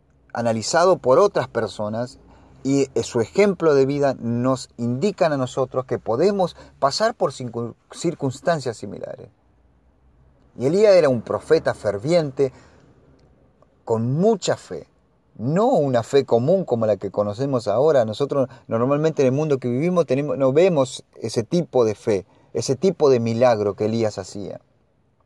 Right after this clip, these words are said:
Tenemos fe, pero no sé si tenemos ese grado de fe que el que tenía Elías.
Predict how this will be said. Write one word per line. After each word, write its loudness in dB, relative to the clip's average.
Tenemos -2
fe, 4
pero 0
no -2
sé -2
si -8
tenemos -2
ese 0
grado 4
de -2
fe 0
que 0
el -4
que -2
tenía -2
Elías. -10